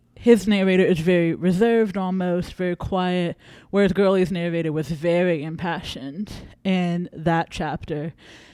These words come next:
And, um, and then even the way Girlie is read when she's sort of not, when she's not the point of view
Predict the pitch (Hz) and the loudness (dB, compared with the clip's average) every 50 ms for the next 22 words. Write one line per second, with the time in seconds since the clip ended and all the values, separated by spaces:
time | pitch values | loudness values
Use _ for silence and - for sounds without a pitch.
0 | _ _ _ - 202 202 196 196 196 190 190 190 175 170 175 175 - 208 220 226 | _ _ _ -4 0 0 2 2 2 2 2 2 2 2 0 0 0 2 4 4
1 | 226 220 220 226 226 220 226 208 196 196 180 185 180 180 165 180 190 185 185 185 | 4 4 4 2 4 4 2 2 2 2 4 4 4 4 4 2 2 2 4 2
2 | 180 151 165 160 156 160 170 175 175 170 165 165 165 170 180 175 175 - - 190 | 2 2 0 0 -2 0 0 0 0 2 0 -2 -2 -4 -4 -6 -6 -6 -4 -2
3 | 180 175 - 196 180 170 165 160 160 180 180 185 190 - - - 190 - - 190 | -2 -2 -2 -2 -2 0 0 0 -2 0 0 0 0 0 -2 -2 -2 -2 -2 -2
4 | 156 202 202 208 220 - - - 180 - - 190 175 175 165 160 151 180 180 170 | 0 0 2 2 0 0 0 -2 -4 -2 0 -2 -2 0 -2 -4 -2 -2 -2 0
5 | 160 147 151 165 175 | 0 -2 -2 -4 -6